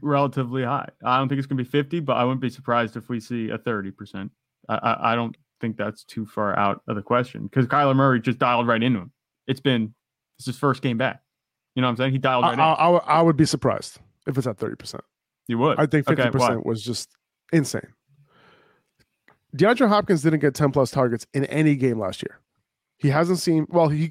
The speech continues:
Speaker 2: he actually saw one thirteen target game, like, late in the season after he came back from injury.
Speaker 1: Right.
Speaker 2: But early on in the year, when he was healthy, he didn't see one double-digit target game. Rondale Moore and Zach Ertz combined for five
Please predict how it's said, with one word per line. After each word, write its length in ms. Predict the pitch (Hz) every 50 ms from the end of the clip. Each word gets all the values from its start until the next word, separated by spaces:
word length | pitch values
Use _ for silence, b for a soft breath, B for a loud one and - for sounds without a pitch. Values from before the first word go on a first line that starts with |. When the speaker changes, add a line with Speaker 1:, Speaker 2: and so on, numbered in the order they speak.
| -
Speaker 2:
he 120 | - 170 190
actually 260 | 202 202 - 190 160
saw 240 | - - - 160 143
one 340 | 131 123 123 139 147 160 151
thirteen 360 | - 139 139 135 - 147 127
target 320 | - 135 127 123 131 120
game, 180 | 117 127 123 113
like, 140 | 113 110 123
late 160 | 120 123 120
in 80 | 104
the 80 | 110 107
season 280 | - - - - - - _ _ _ _ _ _ _ _ _ _ _ _ _ -
after 220 | - 127 123 - 127
he 80 | 127
came 180 | - - 127 123
back 160 | 123 113 107
from 140 | 110 110 110
injury. 300 | 107 - - - - - _ _ _ _ _ _ _ _ _ _ _ _ _ -
Speaker 1:
Right. 220 | 117 110 101 92 -
Speaker 2:
But 180 | 147 139 127 -
early 220 | 147 165 190 208 175
on 120 | 165 175
in 60 | 175
the 80 | 156 135
year, 260 | 135 151 214 226 - _ _ _ _ _ _ _ _ _ _ _ -
when 100 | 117 117
he 100 | 135 165
was 120 | 170 -
healthy, 360 | 127 135 170 - 220 226 226 _ _ _ _ _ _ _ _ _ _ _ _ _
he 160 | - - 180
didn't 140 | 185 185 -
see 120 | - 160
one 280 | 139 131 147 151 156 139
double-digit 540 | 139 131 123 127 123 - 127 117 - 110
target 300 | - - 113 107 98 98
game. 180 | - - - - _ _ _ _ _ _ _ _ _ _ _ _ _ _ b b b b b b b b b -
Rondale 340 | 135 147 180 185 196 190 165
Moore 440 | 156 175 175 143 123 117 123 135 - -
and 140 | 135 135 117
Zach 220 | 147 135 131 -
Ertz 160 | 147 135 -
combined 380 | - 139 127 120 120 123 120 -
for 80 | 120
five 460 | - - - 110 117 123 123 117 -